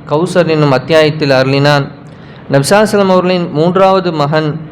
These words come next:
மாரியா கிபித்தியா ரலியல்லாஹு அவர்கள் மூலம் ஹிஜ்ரி எட்டாம் ஆண்டு துல்ஹஜ் மாதம் பிறந்தார்கள்.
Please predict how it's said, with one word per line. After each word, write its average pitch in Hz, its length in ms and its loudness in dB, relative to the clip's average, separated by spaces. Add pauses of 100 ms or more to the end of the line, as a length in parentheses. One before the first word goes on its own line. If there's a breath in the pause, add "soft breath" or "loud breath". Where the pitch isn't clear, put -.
(640)
மாரியா 175 400 2
கிபித்தியா 175 600 -2
ரலியல்லாஹு 156 580 -2
அவர்கள் 143 340 -2
மூலம் 139 420 0 (480 loud breath)
ஹிஜ்ரி 165 380 0
எட்டாம் 196 340 0
ஆண்டு 160 560 -2
துல்ஹஜ் 190 420 -4
மாதம் 151 340 0
பிறந்தார்கள். 127 540 -2